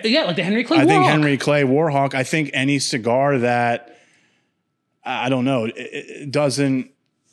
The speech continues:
Speaker 2: When I equate Monte Cristo, uh, even now H Upmann, Romeo, I equate it to, um, conference rooms, uh, uh, like, you know, like, bigwigs, execs. Like,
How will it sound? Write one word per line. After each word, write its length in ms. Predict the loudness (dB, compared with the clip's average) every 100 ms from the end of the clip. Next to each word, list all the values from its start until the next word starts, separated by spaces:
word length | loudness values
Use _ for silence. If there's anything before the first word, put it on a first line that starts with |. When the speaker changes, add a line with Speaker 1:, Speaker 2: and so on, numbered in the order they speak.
| -20 -20 _ _ _
Speaker 2:
When 140 | -4 0
I 120 | 0
equate 440 | 0 0 -2 -2 -8 _ _ _ -6
Monte 300 | -2 0 -2
Cristo, 920 | -2 -2 -4 -4 -4 -4 -6 -10 -18 _ _ _ -14
uh, 400 | -12 -10 -10 -12 -16 -20 -20 _ _
even 260 | -12 -6 -2
now 160 | 0 0
H 180 | 0 -2
Upmann, 340 | -4 -4 -4
Romeo, 500 | -2 0 0 -2 -6 -12 -20 _
I 120 | -4 -2
equate 300 | -2 0 0
it 120 | -2
to, 560 | -4 -2 0 -2 -4 -8 _ -6
um, 540 | -2 -2 -4 -8 -12 -18 _ _ _ _ _ _ _ _ -20 -20 -10
conference 580 | -4 -2 -2 -2 -4 -4
rooms, 600 | -4 -4 -6 -8 -8 -8 -12 -20 -20 _
uh, 40 |
uh, 840 | -4 -2 -2 -2 -4 -2 -2 0 0
like, 180 | 0 -2
you 80 | 0
know, 140 | 0
like, 420 | 0 -2 -4 -10 -2
bigwigs, 520 | 0 0 0 0 -2
execs. 580 | -4 -2 0 0 -2 -4
Like, 300 | -2 -4